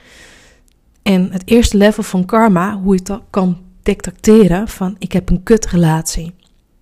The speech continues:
Ik zit in een passieloze relatie. Er zijn er veel onderstromingen. Ik kan niet met mijn vrouw of man praten. Ehm, ik heb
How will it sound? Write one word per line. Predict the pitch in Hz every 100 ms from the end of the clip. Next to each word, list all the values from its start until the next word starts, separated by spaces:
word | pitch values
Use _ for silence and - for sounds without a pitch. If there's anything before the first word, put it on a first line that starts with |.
| _ _ _ -
Ik | 180
zit | 202 190
in |
een | 170 160 -
passieloze | 196 - 190 165 165 -
relatie. | 165 160 156 - 185 175 _ _ - - - _
Er | 160
zijn | 170
er | 165
veel | 175 175 _
onderstromingen. | 214 208 190 - 170 170 165 170 190
Ik | 170
kan | - 170
niet | 175
met | 170
mijn | 170 170
vrouw | - - 170 170
of | 170 165
man | 180 185 202
praten. | 185 160 160 - 170 180 _ _ _ _ - - - _ -
Ehm, | 165 165 180
ik | 180 -
heb | 180